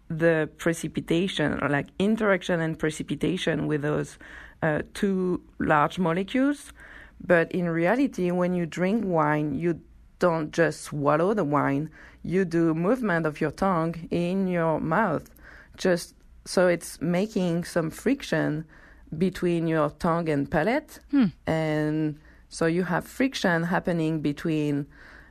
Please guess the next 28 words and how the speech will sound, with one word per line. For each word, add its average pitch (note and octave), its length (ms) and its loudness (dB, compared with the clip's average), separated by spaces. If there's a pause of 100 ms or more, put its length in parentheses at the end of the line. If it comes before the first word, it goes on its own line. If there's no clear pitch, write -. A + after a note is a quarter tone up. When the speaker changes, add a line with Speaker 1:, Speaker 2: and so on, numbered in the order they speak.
(120)
Speaker 1:
all G#3 220 6
your G#3+ 200 4
mixture, D#3+ 640 2
like D3 200 -2
saliva, D#3 800 2 (260)
and D3+ 720 0
also D3+ 520 0
the C#3 120 0
wine. E3 440 0 (440)
And E3 200 -2
so D#3+ 500 0 (180)
I F3 240 4
try F#3+ 340 2
to F3+ 180 -2
identify E3 840 0
how D#3+ 440 0
those D3+ 360 -4 (240)
friction E3+ 600 0
can F3 220 0
modify E3+ 640 0
the D#3 160 -2
astringency D#3 640 -2
perception - 640 -4
and D3 200 0
how G3+ 300 2
we G3+ 140 -4
can E3 280 -2
relate D3+ 520 0